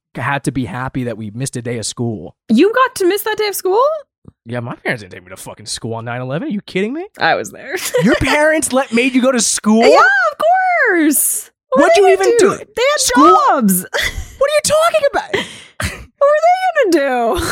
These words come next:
Speaker 2: <laughs>
Speaker 1: I don't know. No one knew it was happening that day. It was like, uh, you know, everyone thought like, "Oh, the World Trade Center, what's next?" Uh, <laughs> Hollywood Boulevard. You know, people were like fucking going crazy.
Speaker 2: Yeah, no, I was in that second grade classroom.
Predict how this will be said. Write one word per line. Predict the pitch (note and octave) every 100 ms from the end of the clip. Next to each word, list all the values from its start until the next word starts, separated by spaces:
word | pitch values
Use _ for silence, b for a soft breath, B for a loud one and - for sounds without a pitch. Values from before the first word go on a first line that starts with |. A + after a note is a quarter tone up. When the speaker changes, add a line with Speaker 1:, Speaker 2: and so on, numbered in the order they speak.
| - -
Speaker 2:
<laughs> |
Speaker 1:
I | - C5+
don't | B3+ G3 G#3
know. |
No | A#3 F4
one | G#4+ F4
knew | F4+
it | E4
was | C#4
happening | B3+ C4+ D#4 C#4 G3
that | D#3+ C3
day. | C3+ C#3 G#2 A#2+
It | G3+
was | A3
like, | A#3+ -
uh, | B3 A#3+ B3+ A#3+ -
you | - F3+
know, | G#3+
everyone | B3+ B3 C4 B3
thought | B3+ C4
like, | B3+ E3+
"Oh, | G3 - B B
the | C#3
World | F#3+ B3+
Trade | - C#4+ -
Center, | A3 B3+
what's | D4+ D4+
next?" | D4+ G4+ - - -
Uh, | F#3 E3 -
<laughs> | G3 G#3 E3+ D#3+ C#3 B2+
Hollywood | D#3+ A3+ C4 B3
Boulevard. | B3+ A#4 A#4+ A4 - C3+ - -
You | G#3+
know, | C#4+
people | A#3+ D4
were | D4+ D4+
like | D4+ -
fucking | E4 D#4 D4+
going | D#4 D#4
crazy. | C#4+ E4+ G#4+ B3+ A2+ - _
Speaker 2:
Yeah, | G3+ F3+
no, | G3
I | F#3+ G3+
was | G3+ F3
in | E3+
that | D3 -
second | F#3 F#3+
grade | D3 B2
classroom. | - - G3+ - A2+ E4+